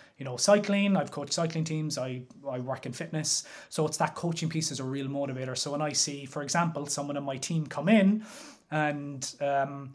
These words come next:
you know, day one, they're fresh as a daisy, deer in the headlights. And, you know, nine, twelve, fifteen months later,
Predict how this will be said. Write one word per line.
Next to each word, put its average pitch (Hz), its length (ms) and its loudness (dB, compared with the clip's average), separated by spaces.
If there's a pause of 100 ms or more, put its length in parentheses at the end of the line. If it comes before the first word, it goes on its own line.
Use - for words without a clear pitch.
you 160 100 0
know, 143 160 0
day 151 260 0
one, 143 460 0
they're 135 240 -4
fresh - 360 -6
as 131 120 -6
a 139 60 -4
daisy, 131 400 -6
deer 139 220 -6
in 131 80 -6
the 131 80 -4
headlights. 180 640 2 (420)
And, 139 120 -8
you 143 60 -6
know, 139 140 0
nine, 147 420 -2
twelve, 143 380 0
fifteen 139 440 -6
months 131 280 -4
later, 139 420 -4